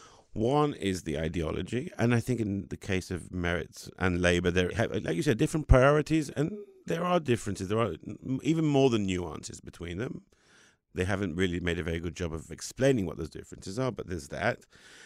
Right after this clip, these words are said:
They're the personalities of the party, who is the leader, what they stand for.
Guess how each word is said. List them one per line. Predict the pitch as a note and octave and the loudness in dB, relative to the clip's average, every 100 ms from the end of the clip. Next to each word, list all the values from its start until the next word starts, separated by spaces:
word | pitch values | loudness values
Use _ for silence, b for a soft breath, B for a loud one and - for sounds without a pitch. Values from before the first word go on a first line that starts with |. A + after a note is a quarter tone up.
| B | B
They're | A#2 | 2
the | A#2 | 2
personalities | - A2+ G#2+ F#2+ F2 E2+ - D2+ | 4 4 4 2 2 0 -4 -6
of | D#2 C2 | -8 -8
the | |
party, | - D#2+ D#2 - G#2+ E2+ | -2 -2 -2 -2 -4 -4
who | F2 F#2 | -4 -4
is | F2+ | -4
the | F#2 | -4
leader, | E2+ F2 E2+ E2+ | -2 -2 -2 -4
what | E2 F#2 - | -4 -8 -6
they | E2+ | -8
stand | D#2+ - D#2+ E2+ | -8 -6 -8 -8
for. | - D#2+ | -12 -12